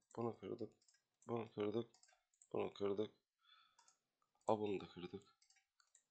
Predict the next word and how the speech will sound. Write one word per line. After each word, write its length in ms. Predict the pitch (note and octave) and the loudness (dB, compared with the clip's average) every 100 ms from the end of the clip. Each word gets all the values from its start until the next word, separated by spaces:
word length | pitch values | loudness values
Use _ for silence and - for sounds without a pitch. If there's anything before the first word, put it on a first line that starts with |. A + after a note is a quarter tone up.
| _ _ _ _ _ - _ _ _ _ _ _ _ _ _ _ _ _ _ _ G2 | _ _ _ _ _ -20 _ _ _ _ _ _ _ _ _ _ _ _ _ _ -8
Aç. 540 | F2 F2 - - - | -6 -4 -2 -2 -4